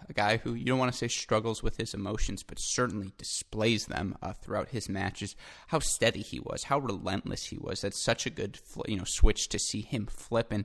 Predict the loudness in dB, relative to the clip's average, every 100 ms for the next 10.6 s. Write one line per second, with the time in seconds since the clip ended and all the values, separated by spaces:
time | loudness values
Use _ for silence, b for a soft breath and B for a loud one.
0 | -6 B B -8 10 12 12 4 2 2
1 | 0 0 -2 -2 -2 2 2 2 0 0
2 | 0 -2 -4 -4 -6 -6 -8 -10 2 4
3 | 4 0 -2 -4 -8 -10 -12 -10 -10 -8
4 | -6 -6 -6 -6 -4 -4 -6 -8 -12 -8
5 | -10 -10 B B -12 -6 2 2 4 6
6 | 8 8 6 2 0 4 6 6 2 -2
7 | -2 -4 -8 -8 -10 -10 -10 -8 -2 0
8 | 0 0 0 0 0 -4 -2 -2 -2 0
9 | 4 4 2 -2 -4 -6 -4 0 2 2
10 | -2 -8 -4 -2 -2 -4